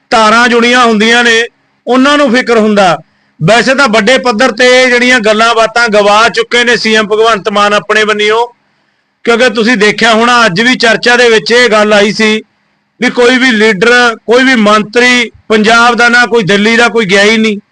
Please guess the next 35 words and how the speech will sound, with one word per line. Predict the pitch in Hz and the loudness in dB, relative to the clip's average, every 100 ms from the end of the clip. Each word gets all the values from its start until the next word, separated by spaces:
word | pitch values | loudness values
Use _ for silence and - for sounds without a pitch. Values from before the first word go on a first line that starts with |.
| - | -6
ਪਤਾ | 185 208 | -2 0
ਲੈਣ | 208 220 226 | 0 0 0
ਹੀ | |
ਨਹੀਂ | 226 208 | -2 0
ਗਿਆ। | 185 156 _ _ _ _ _ _ _ _ _ _ _ _ | -2 -4 _ _ _ _ _ _ _ _ _ _ _ _
ਤਾਂ | 185 | -2
ਹੁਣ | 214 | -2
ਤੁਸੀਂ | 214 196 233 | -2 -4 -2
ਦੱਸੋ | 220 202 247 | -2 0 0
ਛਵੀ | - 208 208 190 | 0 -2 -2 -2
ਕੀ | 220 233 | -2 0
ਹੈ | 214 | 0
ਸੀ | 196 196 | 0 -2
ਐਮ | 185 | -2
ਸਾਹਿਬ | 180 190 170 | 0 0 -2
ਦੀ। | 147 - _ _ _ - - _ _ | -6 -8 _ _ _ -20 -20 _ _
ਤਾਂ | 190 | -2
ਮੈਂ | 196 220 233 | 0 2 0
ਚਾਹੂੰਗਾ | 226 214 247 226 | 0 0 0 0
ਸਾਡੇ | 226 226 233 | 0 0 -2
ਪੰਜਾਬ | 214 208 208 202 | 0 2 2 2
ਦੇ | 202 | 0
ਲੋਕਾਂ | 190 - 202 202 | -2 0 0 0
ਨੂੰ | 190 151 _ _ _ _ _ _ _ _ 220 | 0 -4 _ _ _ _ _ _ _ _ -6
ਕਿ | 226 | -2
ਵੱਧ | 208 220 | 0 0
ਤੋਂ | 254 226 | 0 0
ਵੱਧ | 233 240 | 2 2
ਇਸ | 226 202 | 0 0
ਵੀਡੀਓ | 196 202 226 | 0 2 2
ਨੂੰ | 233 226 | 0 0
ਸ਼ੇਅਰ | 220 254 | 0 0
ਜ਼ਰੂਰ | 208 208 220 220 | 2 2 0 0
ਕਰਿਆ | 240 226 | 0 0
ਕਰੋ | 196 202 175 | 0 -2 -2